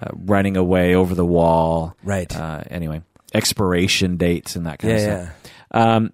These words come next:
Speaker 1: okay,
Speaker 2: Oh,
Speaker 1: s-
Speaker 2: you're right. Very much so.
Speaker 1: yeah. I, probably inadvertently, you know, 'cause
Speaker 2: Oh, they must have
Speaker 1: Um,
Speaker 2: been fans, right?
Speaker 1: maybe. I don't know. Uh, so we got some,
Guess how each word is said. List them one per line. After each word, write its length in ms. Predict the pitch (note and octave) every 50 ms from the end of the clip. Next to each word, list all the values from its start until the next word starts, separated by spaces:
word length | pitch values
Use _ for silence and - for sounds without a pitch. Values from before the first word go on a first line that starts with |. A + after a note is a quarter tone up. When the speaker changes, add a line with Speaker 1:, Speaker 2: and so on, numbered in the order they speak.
| -
Speaker 1:
okay, 120 | B2+ - A2
Speaker 2:
Oh, 20 | G#2+
Speaker 1:
s- 140 | A2+ A#2 B2
Speaker 2:
you're 120 | C#3 D3+
right. 220 | E3+ F#3 C#3 G#2+ G2
Very 220 | B2 C3 C3+ C3+
much 220 | B2+ C3 B2 -
so. 260 | - - - F2 F2 F2 - -
Speaker 1:
yeah. 320 | - G2+ F#2 F2 E2 E2 E2+ - _ - - _ -
I, 100 | B2 C#3
probably 580 | - - C3 C3 D3+ E3 F#3 F#3 G3 D#3+ A#2+
inadvertently, 720 | A#2 C3 C3 A#2+ G#2 G2 G#2 G#2+ - C3 C3+ C3+ C#3+ D3+ D3+ C#3+
you 100 | - C3 C3+
know, 180 | C3+ C#3 D3
'cause 220 | - - C3+ A2+ G2+ -
Speaker 2:
Oh, 160 | C#3 C3+ B2
they 100 | B2 D3+
must 300 | E3 D#3 A#2+ - - -
have 380 | G#2 F2+ E2 - - - - -
Speaker 1:
Um, 320 | - C3 C#3 C#3+ C#3+ C#3
Speaker 2:
been 160 | B2 G#2 G2
fans, 720 | F#2 - G2+ F#2+ F#2 E2 E2+ E2+ G2 G#2 G#2+ G2 - - -
right? 200 | E2 G2 A#2 G#2+
Speaker 1:
maybe. 320 | A2 A#2 C3+ C#3+ A2 G2 -
I 100 | G2+ A#2
don't 100 | B2 A#2
know. 240 | A2 B2 A#2 D#2+ C#2+ - - - - - - - - -
Uh, 360 | - A#2 A#2 A2+ A2+ A2+ A2 -
so 160 | - - C3+
we 120 | C3 C3+
got 160 | C#3 D3+ C3+
some, 360 | - - D3 C3+ A#2 A2 G#2+